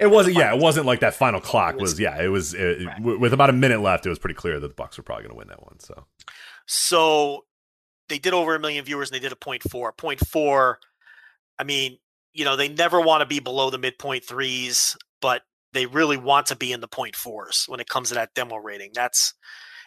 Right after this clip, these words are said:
Speaker 2: and, and, and against stiff competition like that. And, and here's the thing: what, what's great about that for them is that they did that big viewership and the show kicked ass.
Speaker 1: Right. That's always important. That, that's something that I think there was a time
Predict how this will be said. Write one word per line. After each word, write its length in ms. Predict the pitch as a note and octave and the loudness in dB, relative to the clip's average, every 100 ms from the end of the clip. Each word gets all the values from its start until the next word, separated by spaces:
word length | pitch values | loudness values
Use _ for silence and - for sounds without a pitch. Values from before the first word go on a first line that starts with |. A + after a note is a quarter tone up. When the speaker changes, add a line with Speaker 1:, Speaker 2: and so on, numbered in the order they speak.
| - | -8
Speaker 2:
and, 160 | C3+ E3 D#3 | -6 -4 -4
and, 120 | C#3+ | -4
and 180 | - C#3+ | -2 -2
against 340 | C3+ E3 D3+ | -2 0 2
stiff 240 | - F3+ - | 2 0 0
competition 600 | E3 D3 - D#3+ - C#3+ | 0 0 -2 -2 -2 0
like 180 | B2+ - | -2 0
that. 300 | C3 B2+ - _ _ _ _ _ | 0 0 -2 _ _ _ _ _
And, 260 | D3+ F#3+ F#3+ | -4 -4 -4
and 100 | G3+ | -2
here's 200 | G#3 A3+ | 0 0
the 60 | F3 | 2
thing: 240 | A3 E3+ | 0 2
what, 220 | D3+ C#3+ D3+ | 0 -2 -2
what's 220 | D3+ - | -4 -2
great 240 | F#3 G3+ | 0 0
about 240 | E3 D3+ - | 2 2 2
that 180 | D3 | 0
for 100 | - | -2
them 400 | C3 D3 C3 G2+ _ _ _ _ _ _ _ _ | -6 -2 -2 -4 _ _ _ _ _ _ _ _
is 160 | D#3 C#3 | -6 0
that 220 | D3+ C#3+ | 0 0
they 180 | C#3+ B2 | -6 -6
did 180 | - E3+ | -4 -2
that 180 | D3+ C#3 - | 0 -2 -2
big 200 | F3 C#3 | -6 -6
viewership 560 | C3 E3+ D3+ - C#3 - | -4 -2 -2 -2 -4 -4
and 160 | D#3 C#3 | -6 -4
the 80 | C3 | -2
show 340 | - - D3 | -2 2 0
kicked 300 | C#3 C3 - | 0 -6 -6
ass. 260 | A#2 - - | -10 -4 2
Speaker 1:
Right. 240 | F3+ A2 F2 | 4 4 4
That's 200 | D3 F#3 | 4 6
always 240 | D3+ B2 | 6 4
important. 320 | G2+ - E2+ | -2 -6 -2
That, 120 | G2+ B2 | -2 0
that's 180 | B2+ - | 0 0
something 240 | C3 B2+ | -2 0
that 140 | G#2+ | 0
I 100 | G#2 | 0
think 180 | G2+ F3 | -2 -4
there 80 | F3+ | -2
was 140 | C#3 | -2
a 60 | G#2 | -4
time 580 | - A#2 A2 G2+ F#2+ | -4 -2 0 0 -4